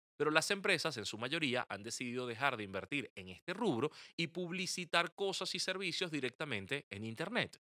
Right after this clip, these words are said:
Estamos viviendo la transformación de la televisión digital,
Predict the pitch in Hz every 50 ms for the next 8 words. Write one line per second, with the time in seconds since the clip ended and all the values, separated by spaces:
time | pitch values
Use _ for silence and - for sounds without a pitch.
0 | _ _ _ _ _ _ - 135 135 - 247 254 226 185 214 214 208 180 135 123
1 | 120 123 127 120 110 107 - - 156 160 160 156 - - 165 156 151 151 - -
2 | 120 107 101 95 90 - - 156 160 147 123 113 101 95 95 92 - 95 92 101
3 | 95 110 107 - 156 139 110 87